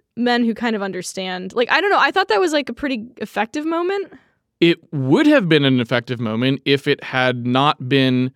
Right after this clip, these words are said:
Speaker 2: like, it is literally the thing I was talking about with the camel's ass. We're seeing the torso of a person in a shot and just the torso instead of the head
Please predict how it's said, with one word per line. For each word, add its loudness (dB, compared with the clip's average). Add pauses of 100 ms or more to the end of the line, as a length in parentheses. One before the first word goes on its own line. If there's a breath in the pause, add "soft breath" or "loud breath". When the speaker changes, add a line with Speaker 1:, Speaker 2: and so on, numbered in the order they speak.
(120)
Speaker 2:
like, 2 (240 loud breath)
it 4
is 2
literally 4
the 0
thing 2
I 4
was 0
talking 2
about 2
with -6
the -10
camel's -2
ass. 0 (180 soft breath)
We're 4
seeing 2
the 2
torso 2 (360)
of 2
a 2
person 0 (540)
in 4
a 2
shot 0 (720)
and 4
just 2
the 0
torso -2 (200)
instead 4
of 0
the 4
head 2